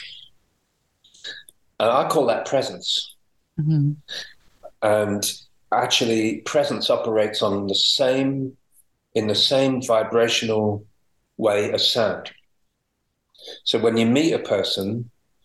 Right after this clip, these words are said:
Speaker 1: you immediately, to survive, dogs do it,
Speaker 2: Mm.
Speaker 1: we, you immediately tune into their presence.
Speaker 2: Yeah.
Speaker 1: And so actually, when we're taking a case,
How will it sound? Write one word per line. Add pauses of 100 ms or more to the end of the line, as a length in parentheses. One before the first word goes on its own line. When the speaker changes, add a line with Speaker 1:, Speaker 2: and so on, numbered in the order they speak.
(240)
Speaker 1:
you
immediately,
to
survive, (1040)
dogs
do
it, (360)
Speaker 2:
Mm.
Speaker 1:
we,
you
immediately
tune
into
their
presence.
Speaker 2:
Yeah. (1160)
Speaker 1:
And
so
actually,
when
we're
taking
a
case,